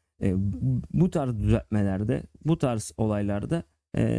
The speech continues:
destek konumunda. O da yüz altmış liralara tekabül ediyor. Sonrasında yine Hektaş. Onu da göstereceğim. Hektaş'ta da elli günlük emalar destek konumuna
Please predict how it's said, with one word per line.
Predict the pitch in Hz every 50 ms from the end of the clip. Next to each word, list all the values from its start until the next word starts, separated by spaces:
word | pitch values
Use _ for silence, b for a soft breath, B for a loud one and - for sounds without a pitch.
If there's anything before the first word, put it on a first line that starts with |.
| 117 120 127
destek | 143 151 143 - 156 151 -
konumunda. | - 110 101 95 92 95 95 95 80 -
O | - 151 139
da | 127
yüz | 131 131 131 120 113 -
altmış | - - - - - - -
liralara | 110 104 101 101 107 123 143
tekabül | 143 - 127 117 - 117 113 113 135 139 - -
ediyor. | 131 123 113 113 107 113 143 b b b b b b b b b
Sonrasında | - - 147 143 143 143 139 - 147 143 139
yine | 139 143 139 139 135 131 - _ _ _ _ _ _ _ - - - - - _ _ - - - _ _ _ _ _ _ _ _ _ - - -
Hektaş. | 120 127 123 - _ - 87 101 - - - _ _ _ _ _ _ _ _ _ _ _ _ _ _ _ _ _ _ _ _ _ _ _ _ _ _ _
Onu | - 104 113 110 107
da | 101
göstereceğim. | 95 92 92 - - - 87 87 87 87 104 107 - _ _ _ _ _ _ _ _ _ _ _ _ _ _ _ _ _ _ _ _ _ _ _ _ _ _ _ _ _ _ _ _
Hektaş'ta | _ 120 131 131 - - 123 117 - - 107 107
da | 131
elli | 104 127 127 120 120 123 113
günlük | 113 107 107 120 123 - - -
emalar | 123 127 117 107 101 107 120 123 - 107
destek | 117 117 110 - - 139 139 -
konumuna | - 123 123 123 117 117 117 113 120 131 120 -